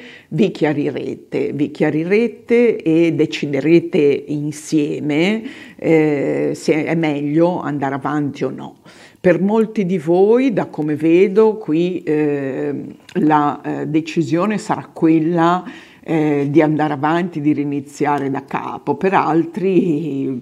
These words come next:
eh, secondo me, proprio voi, eh, cioè voi che state guardando, secondo me potreste anche decidere di, eh, non accettare di andare avanti, probabilmente per le cose che vi direte.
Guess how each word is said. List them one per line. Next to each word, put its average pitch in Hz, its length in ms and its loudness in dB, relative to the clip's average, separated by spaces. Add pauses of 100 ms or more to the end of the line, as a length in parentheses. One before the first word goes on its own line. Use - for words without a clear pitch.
(420)
eh, 135 320 -6
secondo 151 520 0
me, 160 400 2
proprio 160 340 0
voi, 156 840 4
eh, 143 220 -4
cioè 131 180 -6
voi 165 200 4
che 151 100 -4
state 143 320 -6
guardando, 156 720 -2
secondo 147 420 -4
me 151 240 2
potreste 160 640 -2
anche 156 420 0
decidere 165 840 0 (340)
di, 170 560 0
eh, 135 720 0
non 196 680 0
accettare 156 760 -2
di 147 100 -4
andare 151 280 -2
avanti, 151 560 -2
probabilmente 135 920 -4
per 147 140 -4
le 139 160 -4
cose 131 380 -6
che 143 100 -6
vi - 160 -4
direte. - 720 -10